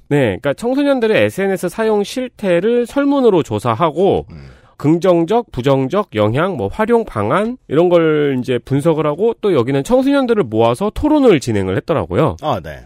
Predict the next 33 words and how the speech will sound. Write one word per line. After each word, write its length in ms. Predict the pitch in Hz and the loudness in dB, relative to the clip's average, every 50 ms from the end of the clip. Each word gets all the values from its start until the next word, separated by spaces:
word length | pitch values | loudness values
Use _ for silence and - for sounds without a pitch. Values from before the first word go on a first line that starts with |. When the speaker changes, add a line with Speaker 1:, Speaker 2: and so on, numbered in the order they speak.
| _ _ _ _ _ | _ _ _ _ _
Speaker 1:
그리고 180 | - 202 214 190 | -2 2 2 2
이제 120 | 165 160 | 2 2
결론 380 | 151 - 131 143 170 190 190 180 | 0 2 4 4 4 4 4 2
부분에는 560 | 170 160 156 160 151 147 165 214 240 247 240 | 0 0 0 0 0 2 2 2 2 0 -2
청소년 440 | - - 247 240 247 247 233 220 117 | -6 -6 -6 -4 -2 0 0 0 0
문화와 480 | 104 107 123 143 135 117 117 156 190 - | -2 -2 0 0 2 2 0 0 0 -2
에스엔에스를 880 | 110 101 - 147 139 139 135 127 - - 131 120 120 127 170 196 190 151 | -4 -4 -4 -4 -4 -4 -4 -6 -6 -4 -2 -2 -2 -2 -2 -2 -2 -4
이제 100 | 120 110 | -6 -6
결합해서 460 | - - 131 175 185 - 175 151 156 | -4 -2 -2 0 0 -2 -4 -4 -4
활성화시킬 540 | 156 196 202 - 202 190 170 156 - 160 139 | -4 -4 -4 -2 -2 -2 -2 -2 -4 -6 -6
수 80 | - | -4
있는 120 | 135 143 143 | -6 -6 -4
그런 240 | - 196 220 220 | -2 -2 0 -2
제언을 500 | 196 - - 110 131 151 151 143 131 131 156 | -2 -2 -2 -2 0 2 2 2 0 0 0
하는 260 | 196 175 120 85 80 - _ _ _ _ _ _ _ | -2 -2 -2 -4 -6 -10 _ _ _ _ _ _ _
Speaker 2:
할 220 | _ - - 226 240 | _ -6 -4 -4 -4
법한 720 | - - 247 226 226 - - - 233 233 233 226 214 208 | -2 0 -2 -2 -2 -4 -10 -6 -6 -4 -4 -6 -8 -10
과정입니다. 840 | 180 170 170 165 147 143 147 131 110 92 82 76 71 - 127 123 - | -6 -4 -4 -2 -2 -2 -2 -4 -4 -6 -8 -12 -12 -14 -14 -8 -2
Speaker 1:
그렇죠. 320 | - 156 139 131 - 120 98 | 0 2 2 2 0 -2 -6
국가 280 | - 190 185 - 247 | -6 -4 0 2 4
연구기관에서 720 | 233 185 156 165 175 196 180 156 147 160 160 156 151 147 190 | 4 4 4 2 2 0 0 0 0 0 0 0 0 -2 0
낼 180 | 143 113 117 151 | 0 2 2 2
만한 280 | 190 202 190 180 151 | 2 2 2 2 2
연구 300 | 120 104 104 107 113 107 | 0 0 -2 -2 -4 -4
자료입니다. 600 | 90 - 107 120 143 127 101 87 82 80 101 87 76 _ - - | -4 -2 -2 0 0 0 0 -2 -2 -4 -4 -4 -6 _ -14 -12
Speaker 2:
음. 220 | 160 123 82 67 - - _ _ _ _ _ _ _ _ - _ - - | -10 -10 -10 -12 -18 -20 _ _ _ _ _ _ _ _ -20 _ -10 -4
Speaker 1:
읽는 300 | 117 151 170 208 226 233 | 0 2 2 4 4 2
김에 160 | 214 208 196 180 | 2 0 0 -2
끝까지 300 | 226 226 - 240 226 202 | -2 2 2 2 2 2
읽었는데 580 | 139 123 143 143 131 117 123 175 196 175 117 92 | 2 2 2 2 2 0 0 0 0 0 0 0
이 320 | 120 147 151 143 143 139 | 0 0 0 0 0 0
논문의 600 | 120 123 123 147 160 165 156 156 156 151 151 147 | 0 0 0 0 2 2 2 2 2 0 0 -2
결론은, 640 | 120 - 98 101 113 120 120 113 120 175 214 240 277 | -2 -4 -2 0 2 2 2 2 2 2 2 2 0